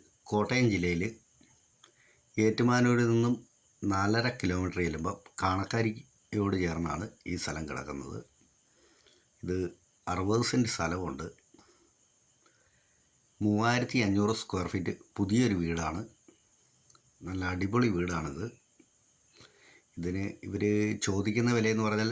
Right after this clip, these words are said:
മൂന്ന്, മൂന്ന് കോടി ഇരുപത്തഞ്ച് ലക്ഷം രൂപയാണ് ഇവര് ചോദിക്കുന്നത്. കച്ചവടം എന്നുള്ള രീതിയിൽ ചെറിയ മാറ്റങ്ങൾ വരുത്താമെന്ന് പറഞ്ഞിട്ടുണ്ട്. ഇത് കണ്ടാൽ രണ്ട് നില വീട് പോലെ തോന്നുമെങ്കിൽ പോലും ഇത്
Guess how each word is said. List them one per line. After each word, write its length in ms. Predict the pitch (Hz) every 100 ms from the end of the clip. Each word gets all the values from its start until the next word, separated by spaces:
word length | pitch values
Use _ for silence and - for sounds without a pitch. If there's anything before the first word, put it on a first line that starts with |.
| 107
മൂന്ന്, 320 | 107 104 107 110 107 -
മൂന്ന് 280 | 113 101 107 110 104
കോടി 260 | 104 101 135 -
ഇരുപത്തഞ്ച് 500 | 104 98 104 117 113
ലക്ഷം 280 | 110 107 110
രൂപയാണ് 340 | 85 85 85 80
ഇവര് 180 | 80 80
ചോദിക്കുന്നത്. 640 | 80 78 87 90 76 80 - _ _ _ _ - - _ _ _ _ _ _ _ _ _ - _ -
കച്ചവടം 380 | 104 - 104 107
എന്നുള്ള 240 | 104 101 98
രീതിയിൽ 300 | 95 98 107 - -
ചെറിയ 300 | - 95 98
മാറ്റങ്ങൾ 480 | 98 98 87 101 104
വരുത്താമെന്ന് 480 | 101 87 85 101 98
പറഞ്ഞിട്ടുണ്ട്. 520 | 87 85 95 85 73 107 - _ - _ - - _ _ -
ഇത് 160 | 95 98 101 101 -
കണ്ടാൽ 440 | 104 98 107 117 113 - _ - -
രണ്ട് 300 | 110 107 107
നില 220 | 110 117
വീട് 240 | 113 117 113
പോലെ 220 | 110 104
തോന്നുമെങ്കിൽ 640 | 101 101 113 113 113 113
പോലും 240 | 101 98 113 - -
ഇത് 140 | 101